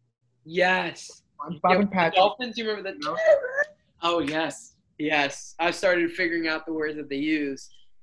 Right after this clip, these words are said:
Speaker 3: One show that had me absolutely fucked up and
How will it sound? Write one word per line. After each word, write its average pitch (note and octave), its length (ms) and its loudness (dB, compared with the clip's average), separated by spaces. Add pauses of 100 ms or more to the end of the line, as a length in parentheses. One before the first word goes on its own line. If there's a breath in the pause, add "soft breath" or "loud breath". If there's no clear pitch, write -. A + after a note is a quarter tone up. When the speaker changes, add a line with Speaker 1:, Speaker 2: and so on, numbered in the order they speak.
(220)
Speaker 3:
One F#3 220 -8
show E3+ 260 -6
that C3+ 140 -10
had C3+ 220 -10
me B2+ 160 -18
absolutely C3+ 560 -12 (100)
fucked C3+ 240 -12
up B2 140 -14
and A#2+ 160 -8